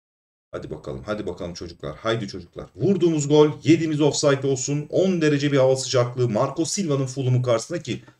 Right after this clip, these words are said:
son beş maç üç galibiyet, iki beraberliği var. Dikkat etmeniz lazım. Haydi çocuklar, sizdeyiz. Evet, karşılaşmanın on beşinci dakikası. Ben Chilwell, Raheem Sterling, Enzo,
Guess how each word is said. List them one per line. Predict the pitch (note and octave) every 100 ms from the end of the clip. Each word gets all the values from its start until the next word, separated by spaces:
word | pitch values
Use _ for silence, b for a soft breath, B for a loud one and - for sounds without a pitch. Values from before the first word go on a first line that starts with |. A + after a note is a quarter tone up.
| -
son | G#2 G#2
beş | B2+ -
maç | B2 C#3+
üç | -
galibiyet, | B2+ A#2 A#2 C3+ C3
iki | - B2
beraberliği | A#2 A#2 A#2 A#2+
var. | G#2 F2+
Dikkat | - - A#2
etmeniz | - - F2+ E2
lazım. | D2+ - - _ _ _ _ _ _ _ _ _ _ -
Haydi | D#3 C3+
çocuklar, | B2 G#2+ - D#2+
sizdeyiz. | - A#2 A2 F2 - - - _ _ _ _ B2
Evet, | B2 A#2
karşılaşmanın | A2 G#2+ B2+ B2+ C#3
on | D3 C#3+
beşinci | B2 B2+ A#2+ G#2+
dakikası. | A2+ A2 A2+ A#2+ A#2 B2+
Ben | A#2+ C#3+
Chilwell, | C#3 F3 C#3+ F#2 D#2 - _ _ _ _ -
Raheem | A#2+ D3+
Sterling, | D3+ - D3 C#3 F2 G2 - _ _ _ _ _ _ _ _ _
Enzo, | G#2+ B2+ B2+ C#3+ C3+ D3